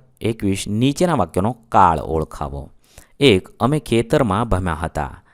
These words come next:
ભૂતકાળ છે. બાવીસ શબ્દ સમૂહ માટે એક શબ્દ આપો. એક નદીના પ્રવાહથી બનેલો ઊંડો પહોળો ખાડો કે બખોલ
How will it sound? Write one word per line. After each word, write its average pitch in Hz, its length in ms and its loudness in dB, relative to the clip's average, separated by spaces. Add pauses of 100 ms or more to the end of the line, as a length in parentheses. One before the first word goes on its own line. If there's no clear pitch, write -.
(360)
ભૂતકાળ 104 500 2
છે. 98 180 -8 (1300)
બાવીસ 117 580 4
શબ્દ 135 320 2
સમૂહ 110 320 2
માટે 82 260 -2
એક 123 340 -2
શબ્દ 85 280 -2
આપો. 95 420 -4 (440)
એક 104 300 4
નદીના 147 480 2
પ્રવાહથી 90 560 0
બનેલો 104 400 0
ઊંડો 120 420 0
પહોળો 87 380 0
ખાડો 110 420 0
કે - 180 -6
બખોલ 80 460 -4